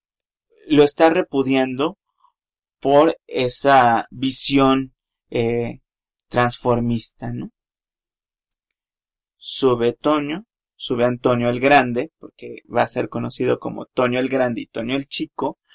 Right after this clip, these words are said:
y Toño el Grande, eh, se vuelve a, a,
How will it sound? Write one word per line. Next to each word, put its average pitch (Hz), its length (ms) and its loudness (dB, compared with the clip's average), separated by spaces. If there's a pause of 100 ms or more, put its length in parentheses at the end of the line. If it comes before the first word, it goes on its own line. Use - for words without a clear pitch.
(680)
y 131 220 -8
Toño 180 360 0
el 190 100 -6
Grande, 165 520 0 (800)
eh, 113 500 0 (180)
se 113 400 -4
vuelve 127 540 6
a, 120 280 2
a, 113 380 -4